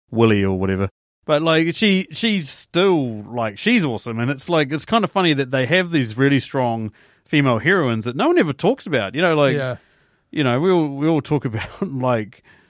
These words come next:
Speaker 1: Sarah Connor and we talk about Ellen Ripley and shit, but how these, she's awesome.
Speaker 2: Yeah.
Speaker 1: She's fucking phenomenal in this.
Speaker 2: Yeah, yeah, yeah.
Speaker 1: Yeah.
Speaker 2: I agree. Well deserving of the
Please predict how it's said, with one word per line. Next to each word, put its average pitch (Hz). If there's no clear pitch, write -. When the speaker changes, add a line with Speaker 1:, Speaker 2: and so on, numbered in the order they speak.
Speaker 1:
Sarah 120
Connor 117
and 107
we 107
talk 113
about 101
Ellen 117
Ripley 190
and 160
shit, 190
but 170
how 269
these, 277
she's 370
awesome. 269
Speaker 2:
Yeah. 151
Speaker 1:
She's 359
fucking 349
phenomenal 339
in 220
this. 120
Speaker 2:
Yeah, 143
yeah, 127
yeah. 135
Speaker 1:
Yeah. 101
Speaker 2:
I 143
agree. 117
Well 131
deserving 110
of 107
the 123